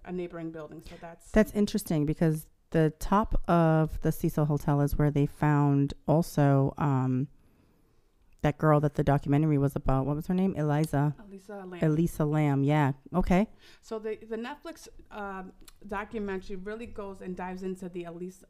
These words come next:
Speaker 1: Elisa Lam case, but there's just way too many things before this even happened.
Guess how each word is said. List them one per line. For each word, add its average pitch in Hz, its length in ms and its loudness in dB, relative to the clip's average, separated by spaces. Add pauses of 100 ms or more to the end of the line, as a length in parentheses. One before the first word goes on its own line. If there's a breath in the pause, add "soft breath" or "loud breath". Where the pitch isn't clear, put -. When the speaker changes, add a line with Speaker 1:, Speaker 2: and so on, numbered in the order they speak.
(120)
Speaker 1:
Elisa 180 320 -4
Lam 170 340 -8
case, 175 280 -16
but 175 160 -14
there's 190 200 -10
just 185 240 -12
way 240 760 -8
too 240 200 -12
many 208 260 -8
things 190 240 -8
before 190 880 -10
this - 240 -16
even 175 320 -12
happened. 165 540 -16